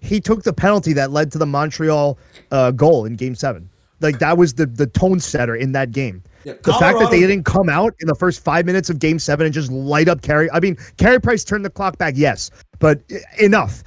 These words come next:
Speaker 1: The man's, uh, the man's groin is made out of, like, rubber bands and, uh, <laughs> extra staples. Like, I, I'm sorry, like, the guy's gonna fall apart if you put an ounce. Like, they didn't put enough pressure on him. They did not get enough pressure on him at all.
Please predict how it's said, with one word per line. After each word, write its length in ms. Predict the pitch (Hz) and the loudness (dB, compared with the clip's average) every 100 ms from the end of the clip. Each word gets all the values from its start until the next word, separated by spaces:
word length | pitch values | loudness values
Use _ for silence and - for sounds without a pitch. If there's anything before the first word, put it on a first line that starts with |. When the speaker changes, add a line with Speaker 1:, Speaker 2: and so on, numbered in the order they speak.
| - - | -20 -2
Speaker 1:
The 120 | 175 | 2
man's, 380 | 185 220 226 160 | 2 2 0 -2
uh, 300 | - 220 190 | -4 -6 -4
the 120 | 180 185 | 0 2
man's 320 | 185 220 165 | 2 0 -2
groin 460 | 135 170 170 196 | 0 2 2 0
is 260 | 220 160 135 | -2 -2 -2
made 200 | 156 175 | -2 0
out 180 | 180 180 | 2 2
of, 120 | 175 | 2
like, 200 | 160 156 | 0 0
rubber 260 | 135 151 165 | 0 2 2
bands 480 | 135 143 160 175 - | 0 0 0 -2 -2
and, 380 | 143 143 143 | -2 -2 -2
uh, 360 | 131 139 131 127 131 147 | -2 0 2 2 -2 -4
<laughs> 40 | |
extra 340 | 143 143 - 160 | -2 -4 -2 -2
staples. 560 | - 147 147 110 98 - - - | 0 0 2 0 -4 -12 -20 -2
Like, 240 | 147 120 - - - | 0 0 -4 -20 -8
I, 160 | - - | -6 -2
I'm 160 | 202 196 | 2 2
sorry, 320 | - 240 240 | 2 2 2
like, 160 | 208 151 | 2 0
the 80 | 190 | 0
guy's 300 | 190 262 220 | 2 0 0
gonna 160 | 247 | -2
fall 220 | - 233 | -2 -2
apart 200 | 214 208 | 0 0
if 80 | 202 | 0
you 60 | 185 | 2
put 160 | 202 | 2
an 80 | 208 | 2
ounce. 320 | 160 175 196 | 0 -2 -2
Like, 180 | 190 160 | -2 -2
they 140 | 151 240 | 0 0
didn't 160 | 311 | 2
put 120 | 294 | 2
enough 200 | 311 277 | 2 0
pressure 340 | - 240 - 180 | 0 -2 0 -4
on 100 | 113 | -4
him. 140 | 110 | -6
They 120 | 113 147 | -4 0
did 200 | 175 202 | 2 2
not 200 | 233 185 | 2 -2
get 160 | 208 | -4
enough 200 | 202 196 | -2 -4
pressure 360 | - 190 185 196 | -2 -2 -2 -4
on 100 | 165 | -2
him 100 | 165 | -2
at 120 | 143 | 0
all. 260 | 151 107 | 2 0